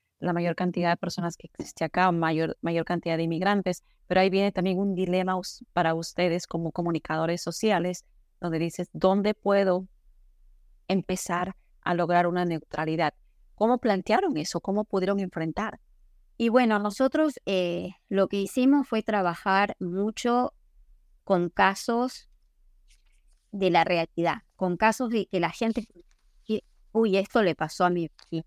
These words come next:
Speaker 2: esto le pasó a mi tía", esto le pa-, para que la cosa los tocara más de cerca.
Speaker 1: Claro.
Speaker 2: Eh, el, la gente, nosotros acá la realidad que tenemos también, que no es lo mismo el inmigrante que llega,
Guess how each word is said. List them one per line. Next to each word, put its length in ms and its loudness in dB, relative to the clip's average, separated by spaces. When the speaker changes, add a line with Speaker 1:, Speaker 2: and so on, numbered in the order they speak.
Speaker 2:
esto 260 0
le 140 2
pasó 420 -2
a 60 2
mi 180 -4
tía", 460 -2
esto 260 -2
le 140 4
pa-, 120 -20
para 240 6
que 160 -2
la 120 4
cosa 400 0
los 240 -4
tocara 360 0
más 180 0
de 120 -8
cerca. 600 -8
Speaker 1:
Claro. 260 -10
Speaker 2:
Eh, 240 0
el, 280 -2
la 220 4
gente, 400 2
nosotros 420 0
acá 220 2
la 140 4
realidad 400 0
que 100 -6
tenemos 420 0
también, 400 -2
que 140 -2
no 140 0
es 60 0
lo 120 0
mismo 300 -4
el 80 -2
inmigrante 600 0
que 120 -4
llega, 320 0